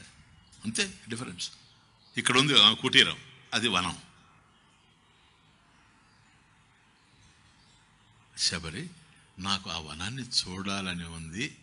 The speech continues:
అని అనే చోట రాముడు అంటాడు, "నేను చూడాలనుకుంటున్న అహం పశ్యామి తద్వనం" అన్నాడు.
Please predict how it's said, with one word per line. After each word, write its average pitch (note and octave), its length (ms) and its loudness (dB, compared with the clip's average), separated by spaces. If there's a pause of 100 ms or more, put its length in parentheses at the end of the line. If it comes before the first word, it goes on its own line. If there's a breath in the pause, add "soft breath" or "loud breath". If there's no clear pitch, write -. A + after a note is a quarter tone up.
(220)
అని F2 160 -2
అనే F2+ 180 0
చోట F#2+ 420 -4 (680 loud breath)
రాముడు G#2 320 0
అంటాడు, F2 640 -4 (680 soft breath)
"నేను G2 140 0
చూడాలనుకుంటున్న F#2+ 840 -2
అహం F#2 200 -8
పశ్యామి F#2 520 0 (340)
తద్వనం" C3+ 560 2 (1160)
అన్నాడు. E2+ 320 -12